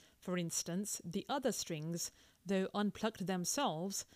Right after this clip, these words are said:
nonetheless vibrate in resonance with the vibration from that plucked string. In a similar sense, all of creation in nature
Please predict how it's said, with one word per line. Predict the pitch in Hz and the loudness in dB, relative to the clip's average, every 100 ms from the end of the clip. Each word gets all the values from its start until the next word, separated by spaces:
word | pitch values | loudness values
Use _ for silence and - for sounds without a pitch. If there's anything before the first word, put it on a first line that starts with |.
| - - | -10 0
nonetheless | 196 247 254 160 160 - | 4 6 4 4 2 -2
vibrate | 180 196 240 180 165 170 - | 0 2 2 2 0 0 0
in | 175 165 | 0 4
resonance | 226 247 190 175 214 - | 4 4 2 0 -2 -2
with | 175 165 | -2 0
the | 170 | 0
vibration | 170 170 170 185 190 - 269 - | 0 0 2 2 2 0 -2 -4
from | - 180 175 | -2 0 0
that | 165 - - | -2 -4 -4
plucked | 202 196 - | 0 0 0
string. | - - - 175 139 151 - _ _ _ _ _ - - - - - | -4 -4 -2 -4 -4 -10 -14 _ _ _ _ _ -20 -20 -20 -16 -2
In | 254 | 2
a | 269 | 4
similar | 247 311 330 320 | 4 2 2 2
sense, | - 180 170 208 - - - - | 0 0 0 -2 -4 -6 -8 -10
all | - 185 240 | 0 2 4
of | 294 - | 2 2
creation | 330 226 175 - 180 190 - | 2 4 2 0 -2 -2 -2
in | 170 170 | -2 2
nature | 180 170 - 175 | 2 0 -2 -4